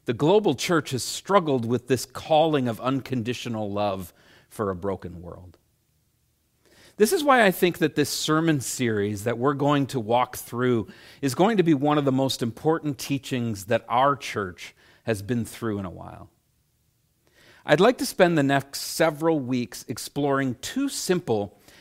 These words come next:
yet profoundly important questions. What does the New Testament tell us about what the church is supposed to be?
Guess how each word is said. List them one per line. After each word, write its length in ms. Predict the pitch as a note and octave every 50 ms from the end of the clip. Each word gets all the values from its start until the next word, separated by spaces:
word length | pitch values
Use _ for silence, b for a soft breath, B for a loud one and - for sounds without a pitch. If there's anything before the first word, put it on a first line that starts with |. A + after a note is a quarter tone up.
| b b
yet 260 | b C#3 D3+ C#3+ -
profoundly 800 | - - D#3+ C#3 - - - F3 E3+ F3+ G3 F#3+ F#3 F#3+ F#3 -
important 600 | D3+ C#3 C#3 - - C#3+ C3 B2+ - A2+ A2+ -
questions. 680 | - - G#2 F2 - - - - E2+ F2+ _ _ _ _ _ _ _ _ _ _ _ _ _ _ _ _ _ _ _ _ _ _ _ _ _ _ _ _ _ _ _ _ _ _ _ _
What 280 | - A#2 A2+ B3+ - -
does 220 | F#4 E4+ C#4+ D4+
the 80 | B3 A3+
New 180 | F#3 F3 F3+
Testament 640 | F3 - - E3+ C#3 - - - G#2+ G2 F2+ F2 - _ _ _ _ _ _ _ _
tell 260 | - - - D#3 E3+
us 160 | F#3 F#3+ - -
about 300 | E3+ C#3 D3 C#3 - -
what 240 | A2+ C3+ - -
the 80 | - C#3
church 640 | - - - - C#3 G2+ F#2+ - - - - - _ _ _ _ _ _ _ _ _ _ _ _ _ -
is 180 | A#2 A#2 G2+
supposed 520 | - - - F2+ - A#2 F#2+ E2 - - -
to 80 | D2+
be? 200 | C#2+ D2+ - _